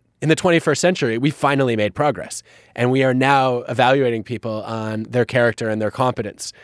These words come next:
or their contribution, as opposed to <laughs> a set of identities that, for the most part, they probably didn't choose. And we are just so far from that reality. I mean, the, the data are staggering. Um, there was,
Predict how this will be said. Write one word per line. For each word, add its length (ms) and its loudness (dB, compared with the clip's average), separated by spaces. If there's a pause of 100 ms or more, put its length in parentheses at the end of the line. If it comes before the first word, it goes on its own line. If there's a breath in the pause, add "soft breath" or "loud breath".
(220 soft breath)
or 120 -2
their 120 4
contribution, 720 0
as 180 -10
opposed 440 0
to 260 -4 (420 loud breath)
<laughs> 340 -8 (300)
a 80 -2
set 160 2
of 60 2
identities 540 0
that, 120 -8
for 120 -6
the 60 -4
most 220 0
part, 300 -2
they 120 -6
probably 240 -2
didn't 200 0
choose. 500 -4 (1200 soft breath)
And 320 0 (420)
we 220 2
are 100 0
just 240 -8
so 360 2
far 540 -4
from 220 -6
that 160 0
reality. 380 -2
I 20 -4
mean, 120 -2
the, 120 2
the 180 -4
data 340 2
are 120 -10
staggering. 680 -6 (140)
Um, 280 -12
there 140 4
was, 400 2